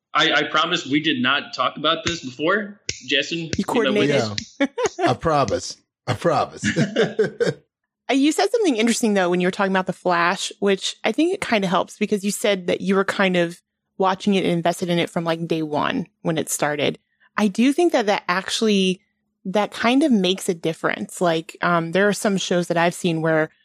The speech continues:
Speaker 2: you know, I watched it when it very first premiered, its first episode. And so when you kinda see it through from the beginning, it's so much easier for you to stay in on that show and also, or, well,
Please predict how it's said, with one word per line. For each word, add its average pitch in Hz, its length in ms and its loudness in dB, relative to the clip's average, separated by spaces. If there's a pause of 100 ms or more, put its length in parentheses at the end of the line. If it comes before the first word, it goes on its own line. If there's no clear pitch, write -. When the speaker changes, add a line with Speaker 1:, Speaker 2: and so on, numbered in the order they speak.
(160)
Speaker 2:
you 196 120 2
know, 175 200 2
I 175 120 2
watched 185 320 0
it - 80 -2
when 175 140 0
it 165 120 -2
very 175 240 2
first - 560 -2 (380)
premiered, 185 600 2
its - 180 -4
first 185 360 -2
episode. - 540 -2 (280)
And 185 160 0
so 202 80 0
when 190 140 0
you 190 80 0
kinda 214 280 0
see 180 260 -2
it - 160 -6
through 170 500 0 (280)
from 190 360 -2
the 196 60 0
beginning, 180 640 2 (400)
it's - 160 -4
so 254 140 0
much 262 200 0
easier 196 460 2
for - 180 -4
you 185 200 2
to 185 120 -4
stay 196 600 0
in 185 320 2
on 190 180 0
that 214 180 0
show 226 400 -2
and - 180 -2
also, 180 400 0
or, 190 120 2
well, 170 340 -2